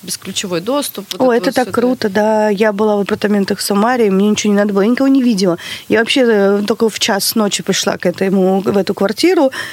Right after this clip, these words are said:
Speaker 2: Мне прислали код, я его просто ввела, я просто вошла, не видев никому, никому ничего вообще, даже не участвуя. Э, да, современные технологии позволяют, э,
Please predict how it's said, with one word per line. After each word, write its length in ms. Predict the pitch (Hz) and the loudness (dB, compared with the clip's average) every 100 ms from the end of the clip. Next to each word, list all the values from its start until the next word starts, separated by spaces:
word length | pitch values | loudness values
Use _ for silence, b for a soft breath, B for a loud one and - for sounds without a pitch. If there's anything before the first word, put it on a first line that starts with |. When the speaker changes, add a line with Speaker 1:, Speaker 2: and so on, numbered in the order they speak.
| B B | B B
Speaker 2:
Мне 300 | 226 233 247 | 0 2 2
прислали 360 | 220 233 214 | 0 0 0
код, 260 | 220 415 440 | 2 0 2
я 80 | 247 | 2
его 120 | 240 | 2
просто 320 | 208 247 208 | 0 0 0
ввела, 240 | 202 220 339 | 2 2 2
я 60 | |
просто 260 | 240 233 208 | 0 -2 -2
вошла, 280 | 220 - 294 | -2 0 2
не 120 | 247 | 2
видев 320 | 233 202 - | 2 0 0
никому, 380 | 214 220 226 320 | -2 0 2 4
никому 420 | 294 220 208 233 | 4 2 0 2
ничего 480 | 240 220 - 208 220 | 0 0 0 0 2
вообще, 380 | 185 - 208 196 | 0 0 0 0
даже 260 | 180 196 185 | 0 0 2
не 160 | 196 | 2
участвуя. 540 | 196 - 160 - - - B B B - | 2 0 -4 -2 -4 -4 B B B -2
Э, 400 | 202 214 190 190 | 0 2 2 2
да, 220 | 180 320 | 2 0
современные 520 | - 233 247 262 262 | 0 2 2 2 2
технологии 720 | 220 214 220 226 262 233 226 208 | 0 -2 0 0 0 0 0 0
позволяют, 800 | 208 190 196 202 226 226 208 - - | -2 0 0 2 2 2 0 -4 -4
э, 240 | 196 180 | 0 2